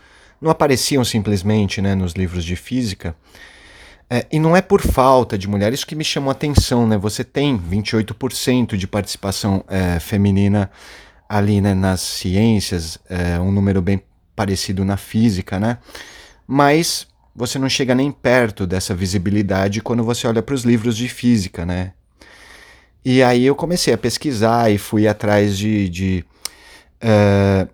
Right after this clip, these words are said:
primeiramente de, de outras pessoas que já se debruçaram sobre esse problema aí, né? E aí eu entrei em contato com o trabalho de, de uma física também, né, lá do,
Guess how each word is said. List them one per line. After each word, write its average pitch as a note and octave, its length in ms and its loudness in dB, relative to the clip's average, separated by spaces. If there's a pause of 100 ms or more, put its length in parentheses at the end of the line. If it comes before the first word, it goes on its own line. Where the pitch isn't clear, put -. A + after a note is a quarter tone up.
(500)
primeiramente A2+ 760 2
de, A2+ 180 -4
de G#2+ 420 0 (480)
outras A#2+ 360 0
pessoas A#2+ 300 -4
que B2 140 -6
já A#2+ 200 0
se A#2 120 -8
debruçaram A2+ 760 0
sobre A2 440 0
esse A2 260 -2
problema A2 580 -2
aí, G#2+ 340 2
né? F#2+ 220 -2 (640)
E C3 120 0
aí C#3 520 4
eu C#3+ 120 -2
entrei C3 260 -2
em C3 40 -2
contato B2 440 -4
com B2+ 100 -6
o B2 40 -6
trabalho A#2 420 2
de, A#2+ 320 2 (800)
de G#2+ 920 2 (520)
uma B2 200 0
física A2 400 -2
também, A#2+ 460 2
né, C3+ 160 2
lá A2 180 4
do, G2+ 400 0